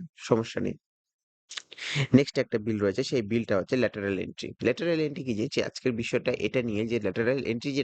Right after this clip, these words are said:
জিনিসটা কি বিষয়? দেখুন, ল্যাটারাল এন্ট্রিটা হচ্ছে সেই বিষয়টা যেখানে হচ্ছে আপনাকে কি করা হচ্ছিল, বলা হচ্ছিল যে আমাদের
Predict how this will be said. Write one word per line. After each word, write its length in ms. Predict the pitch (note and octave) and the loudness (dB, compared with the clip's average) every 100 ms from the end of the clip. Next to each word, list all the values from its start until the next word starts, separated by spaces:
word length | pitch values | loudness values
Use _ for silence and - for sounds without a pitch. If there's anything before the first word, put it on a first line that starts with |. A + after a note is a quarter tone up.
| - | 0
জিনিসটা 320 | A2 A2 - | -2 -2 -4
কি 180 | - F2 | -4 -2
বিষয়? 300 | C2+ - - - - - - - - - | -4 -4 -6 -8 -20 -20 -14 -12 4 6
দেখুন, 140 | B2+ - | 6 2
ল্যাটারাল 480 | G#2 G#2 A#2+ D3 D#3 | 0 2 2 2 2
এন্ট্রিটা 360 | D3+ D3+ D3 | 0 -2 0
হচ্ছে 180 | D3+ - | 0 -2
সেই 200 | D#3 D3 | -2 0
বিষয়টা 420 | C3 A#2+ - - | 0 -2 -2 0
যেখানে 320 | C3 A#2 A#2+ C3 | 0 0 0 0
হচ্ছে 220 | B2 A#2+ | 0 -2
আপনাকে 360 | - B2 C#3 | -2 0 0
কি 160 | C3+ A#2+ | -2 -2
করা 220 | B2+ B2 | 0 2
হচ্ছিল, 320 | A#2 - B2+ | 0 -2 -2
বলা 260 | G3 A#2+ A2+ | 2 2 2
হচ্ছিল 220 | A2+ B2 | -2 -4
যে 100 | B2 | -2
আমাদের 300 | A2+ G#2+ A#2 | 0 0 0